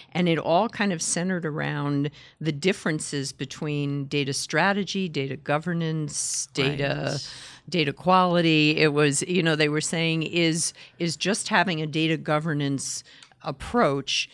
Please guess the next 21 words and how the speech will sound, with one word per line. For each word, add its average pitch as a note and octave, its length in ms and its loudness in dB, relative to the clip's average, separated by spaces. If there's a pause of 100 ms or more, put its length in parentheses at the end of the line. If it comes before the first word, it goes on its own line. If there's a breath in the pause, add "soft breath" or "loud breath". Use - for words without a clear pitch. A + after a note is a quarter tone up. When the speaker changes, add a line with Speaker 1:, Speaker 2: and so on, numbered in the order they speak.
Speaker 2:
Mm-hmm. E3+ 300 -4 (160)
Speaker 1:
how F#3+ 300 2
that F#3 220 2
was E3+ 160 -6
different G#3 400 -4
from D#3+ 160 -4
having D3+ 320 -4
a C#3 60 -4
data C3+ 280 -4
strategy. - 680 -6 (260 loud breath)
And D#3 300 0
one D#3+ 160 2
of F3 100 0
the C#3+ 320 4
questions D#3+ 520 -2
I D3 120 0
asked D3 280 -2
the D#3 60 -6
group, - 420 -6
I B2 100 -2
said, D3 320 -4